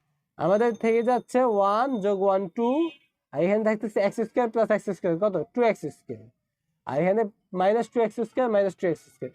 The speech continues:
মানে মাইনাস ফোর এক্স স্কয়ার। আর এক কথা এইটা, এ, সবগুলো তো এক্স স্কয়ার কিন্তু, হ্যাঁ। এইটা এক্স স্কয়ার, এটা এক্স স্কয়ার, টু এক্স স্কয়ার, টু এক্স স্কয়ার, এই মাইনাস টু এক্স স্কয়ার বাদ, তাহলে এখানে থাকতেছে মাইনাস টু এক্স স্কয়ার। আর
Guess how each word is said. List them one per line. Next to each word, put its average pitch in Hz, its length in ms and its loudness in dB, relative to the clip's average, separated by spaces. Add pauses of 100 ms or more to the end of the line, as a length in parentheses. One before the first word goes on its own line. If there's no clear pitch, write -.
(180)
মানে 233 220 0
মাইনাস 247 320 2
ফোর 247 200 2 (140)
এক্স 208 140 -6 (160)
স্কয়ার। 240 460 2 (1300)
আর 151 200 2 (540)
এক 165 120 -10
কথা 190 200 0 (200)
এইটা, 214 260 2 (640)
এ, - 20 -4 (160)
সবগুলো 262 300 2
তো 262 120 0
এক্স - 100 -8 (100)
স্কয়ার 156 240 -2
কিন্তু, 127 280 -6
হ্যাঁ। 220 160 4 (560)
এইটা 214 260 2
এক্স 214 120 -4 (120)
স্কয়ার, 277 300 2 (160)
এটা 214 180 2
এক্স 185 200 -2
স্কয়ার, 170 240 -2
টু 240 120 0
এক্স 214 120 -4 (120)
স্কয়ার, 262 280 0
টু 254 140 0
এক্স 208 120 -4 (160)
স্কয়ার, 247 280 0 (200)
এই 196 60 4 (420)
মাইনাস 190 240 4
টু - 80 -2
এক্স 170 120 -2
স্কয়ার 165 260 0
বাদ, 226 120 2 (100)
তাহলে 175 200 0
এখানে 180 200 0
থাকতেছে 170 340 -4
মাইনাস 185 240 2
টু 220 140 -2
এক্স 185 120 -4 (120)
স্কয়ার। 247 260 0 (1600)
আর 165 100 2